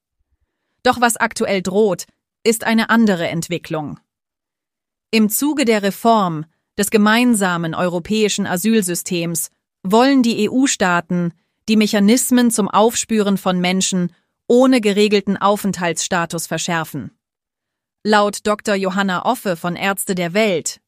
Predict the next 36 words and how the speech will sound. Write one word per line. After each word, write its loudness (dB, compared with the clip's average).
steht -4
zu -2
befürchten, 0
dass 0
sich -4
andere 4
Länder 2
ein -4
Vorbild 0
an -2
Deutschland -4
nehmen -6
und 2
ebenfalls 0
dazu -4
übergehen, 0
Menschen, 2
die 0
medizinische 2
Hilfe 0
in -2
Anspruch -4
nehmen, -4
an 2
die 2
zuständigen 0
Ausländerbehörden 0
zu -6
melden. -4
Und 2
so 4
dürften 2
sie -2
weiterhin 0
ungesehen 0
bleiben, -6